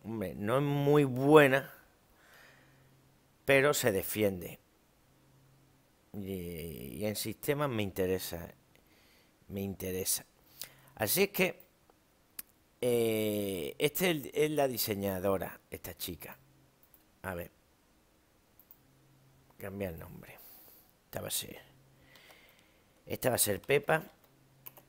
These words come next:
diseñadora. Diseñadora Puretil. ¿Por qué?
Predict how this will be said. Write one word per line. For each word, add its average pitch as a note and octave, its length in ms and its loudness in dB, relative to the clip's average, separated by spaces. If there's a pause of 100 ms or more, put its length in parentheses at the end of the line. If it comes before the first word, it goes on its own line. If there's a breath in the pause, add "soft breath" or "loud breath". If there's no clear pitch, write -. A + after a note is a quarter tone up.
(600)
diseñadora. F#2+ 960 -4 (4000 loud breath)
Diseñadora G#2+ 640 4
Puretil. F#2 520 -2
¿Por A2+ 240 -2
qué? G2+ 320 0